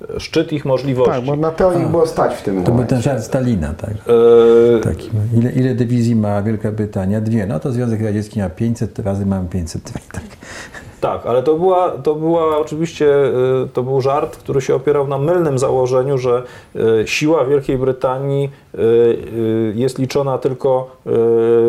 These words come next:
Speaker 1: liczbą dywizji, tak? Wielka Brytania, i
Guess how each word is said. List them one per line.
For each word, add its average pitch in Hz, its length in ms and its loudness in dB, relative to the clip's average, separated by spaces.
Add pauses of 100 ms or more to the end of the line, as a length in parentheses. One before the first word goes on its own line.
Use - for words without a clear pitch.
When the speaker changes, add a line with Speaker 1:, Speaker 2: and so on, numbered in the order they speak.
(400)
Speaker 1:
liczbą 127 320 -2
dywizji, 120 460 -2
tak? 123 300 0
Wielka 127 280 0
Brytania, 131 640 -4 (400)
i 117 180 -8